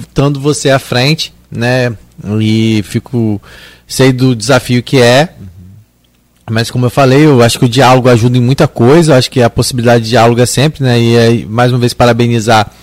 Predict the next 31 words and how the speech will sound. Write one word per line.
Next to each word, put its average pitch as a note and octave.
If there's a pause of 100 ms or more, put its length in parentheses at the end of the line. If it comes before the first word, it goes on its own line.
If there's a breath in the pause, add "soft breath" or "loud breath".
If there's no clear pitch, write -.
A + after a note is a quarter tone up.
(160 soft breath)
a A2+
iniciativa, A2+ (440 loud breath)
né, A2
tanto D3+
do, B2
do, A2
do A#2+
Leon, B2
quando A#2+
buscou A#2+
o A2+
Ministério A#2
Público D#3
lá A2+
atrás A2+
pra A2
resolver A2
essa A2
questão A2
do G#2+
impasse G#2+
da A#2+
Lô, C#3 (380 loud breath)
mas B2+
principalmente, D3
né, C3
das B2+
promotoras C3
que -
tiveram A#2+
envolvidas A#2